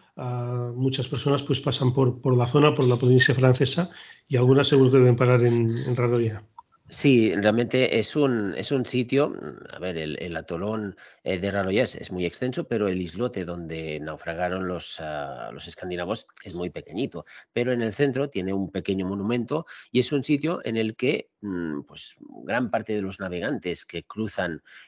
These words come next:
Speaker 2: el Océano Pacífico y van a través, pues, primero de las Marquesas, luego las Tuamotu y finalizan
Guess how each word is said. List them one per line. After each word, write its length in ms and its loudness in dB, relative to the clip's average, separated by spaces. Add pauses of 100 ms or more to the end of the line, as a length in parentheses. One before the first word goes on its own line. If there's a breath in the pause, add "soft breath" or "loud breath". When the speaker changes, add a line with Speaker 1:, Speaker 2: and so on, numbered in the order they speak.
Speaker 2:
el 420 0
Océano 500 -4
Pacífico 480 -4
y 40 0
van 200 -2
a 80 -4
través, 360 -4
pues, 200 -18
primero 440 -10
de 200 -6
las 240 -10
Marquesas, 760 0
luego 240 -2
las 140 -4
Tuamotu 420 -4
y 240 -2
finalizan 560 -4